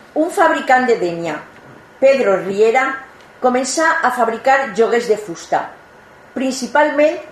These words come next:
reproduccions dels mobles de l'època d'una gran qualitat i originalitat, amb aplics metàl·lics importants d'Alemanya.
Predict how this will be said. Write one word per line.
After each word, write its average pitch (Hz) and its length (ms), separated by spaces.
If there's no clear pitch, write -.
reproduccions 220 880
dels 233 240
mobles 247 400
de 208 80
l'època 196 480
d'una 277 380
gran 254 240
qualitat 226 800
i 214 160
originalitat, 185 880
amb 220 160
aplics 247 480
metàl·lics 226 640
importants 214 600
d'Alemanya. 165 640